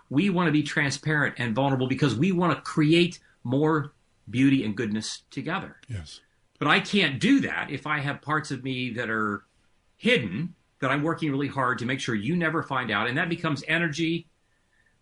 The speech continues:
Speaker 1: that I'm gonna have to burn to contain all that. And that is not gonna be available to me to think creatively about the next radio show that we wanna do.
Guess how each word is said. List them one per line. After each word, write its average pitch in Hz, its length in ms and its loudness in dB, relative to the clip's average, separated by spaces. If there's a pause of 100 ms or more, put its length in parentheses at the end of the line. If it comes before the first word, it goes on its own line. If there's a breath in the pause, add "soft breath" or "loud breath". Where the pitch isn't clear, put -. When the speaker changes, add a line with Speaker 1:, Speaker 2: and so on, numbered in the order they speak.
(160)
Speaker 1:
that 127 180 0
I'm 156 180 2
gonna 180 140 2
have 175 180 0
to 156 60 2
burn 147 260 2
to 131 60 -2
contain 180 580 0
all 80 180 -2
that. - 440 -14 (540 soft breath)
And 139 220 2
that 135 160 4
is 110 180 0
not 170 300 0
gonna 254 120 -2
be 220 140 0
available 165 560 0 (160)
to 233 180 -2
me 143 400 0 (640)
to 147 520 4
think - 320 -4
creatively 170 520 0
about 160 220 -2
the 165 60 -2
next 165 280 -4
radio 190 380 -2
show 92 220 -6
that 87 80 -8
we 90 100 -6
wanna 80 220 -8
do. 71 160 -18